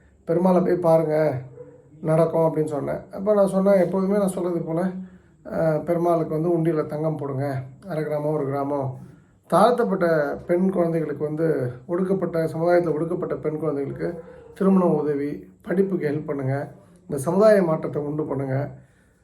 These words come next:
தங்கம் கொடுங்க அந்த பிள்ளைகளுக்கு, தாலிக்கு தங்கம் கொடுங்கன்னு" சொல்லி சொல்லியிருந்தேன். அப்ப அவரு என்கிட்ட ஒரு விஷயம் கேட்டாரு. அஹ், என்ன கேட்டாருன்னா, "சார், நான் போறது வந்து வி ஐ பி கியூ,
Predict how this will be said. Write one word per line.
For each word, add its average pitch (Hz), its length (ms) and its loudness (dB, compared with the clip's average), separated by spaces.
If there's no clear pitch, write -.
தங்கம் 214 340 4
கொடுங்க 160 260 0
அந்த 139 140 -4
பிள்ளைகளுக்கு, 139 720 -6
தாலிக்கு 160 480 2
தங்கம் 135 300 -4
கொடுங்கன்னு" 139 520 -2
சொல்லி - 80 -4
சொல்லியிருந்தேன். 135 520 -2
அப்ப - 240 -2
அவரு 208 200 8
என்கிட்ட 196 180 6
ஒரு 190 120 4
விஷயம் 185 280 2
கேட்டாரு. 165 680 2
அஹ், 190 180 -2
என்ன 175 200 2
கேட்டாருன்னா, 170 680 0
"சார், 190 260 4
நான் 185 280 2
போறது 196 320 4
வந்து 190 120 4
வி 196 180 2
ஐ 196 100 6
பி 180 200 -2
கியூ, 156 180 -4